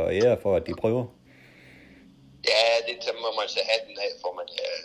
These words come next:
Speaker 2: desværre for mig at rej for, det er en dødsejler. Jeg tror ikke, der kan lade sig gøre. Med de tider og den økonomi, vi har i, i forvejen i sporten herhjemme, så, øh, det bliver langt, langt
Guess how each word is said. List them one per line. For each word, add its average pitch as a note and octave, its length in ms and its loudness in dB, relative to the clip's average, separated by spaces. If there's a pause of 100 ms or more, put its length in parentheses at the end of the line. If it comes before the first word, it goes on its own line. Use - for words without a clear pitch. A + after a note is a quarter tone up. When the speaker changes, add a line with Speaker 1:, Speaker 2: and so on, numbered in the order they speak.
(220)
Speaker 2:
desværre A2 460 2 (100)
for F2 100 2 (100)
mig E2 100 0 (100)
at D#2+ 60 -4 (240)
rej F#2+ 160 0
for, F#2 160 -6
det F#2+ 80 -4
er F#2+ 80 -8
en - 120 -16
dødsejler. G2+ 500 0
Jeg - 80 -8
tror E2+ 160 2
ikke, E2+ 180 -2
der - 80 -2
kan - 140 -4
lade C#3 120 -2
sig E2+ 160 -12
gøre. - 140 -2 (340)
Med G#2 160 0
de B2 60 -4 (120)
tider B2+ 340 0
og G2+ 100 -6
den G2+ 80 -8 (100)
økonomi, G2 360 -10 (120)
vi F2+ 140 -10
har F2+ 120 2 (140)
i, - 40 -16 (680)
i - 100 -14
forvejen G#2+ 460 2
i - 100 -10
sporten F#2+ 360 0
herhjemme, E2 340 -14 (260)
så, D2 120 -2 (260)
øh, - 340 -6 (300)
det - 80 -12 (100)
bliver F2 180 -4 (140)
langt, E2+ 180 0 (100)
langt D#2 160 -4